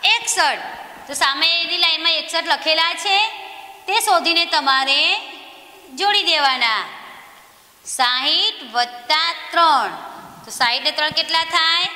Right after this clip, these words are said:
તો છ ગણ ત્રણ ગણ ત્રેસઠ. તો સામેની લામ-, લાઈનમાં છ ગણ ત્રણ ગણ ત્રેસઠ લખેલા છે, તો તમારે શોધીને જોડી દેવાના.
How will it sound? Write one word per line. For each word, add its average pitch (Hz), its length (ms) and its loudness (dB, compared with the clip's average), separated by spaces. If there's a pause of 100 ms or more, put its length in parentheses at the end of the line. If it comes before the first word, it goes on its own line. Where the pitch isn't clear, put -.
(380)
તો 240 60 -16
છ 233 220 -2
ગણ 233 140 0
ત્રણ 262 200 0
ગણ 302 280 4 (500)
ત્રેસઠ. 370 580 2 (540)
તો - 60 -10
સામેની 294 440 2
લામ-, 311 360 0
લાઈનમાં 311 380 0
છ 311 180 -4
ગણ 302 100 0
ત્રણ 302 140 0
ગણ 311 100 2
ત્રેસઠ 311 400 0
લખેલા 311 440 2
છે, 381 400 2 (540)
તો 262 80 -10
તમારે 285 400 -2
શોધીને 254 840 0 (1300)
જોડી 370 260 0
દેવાના. 240 640 0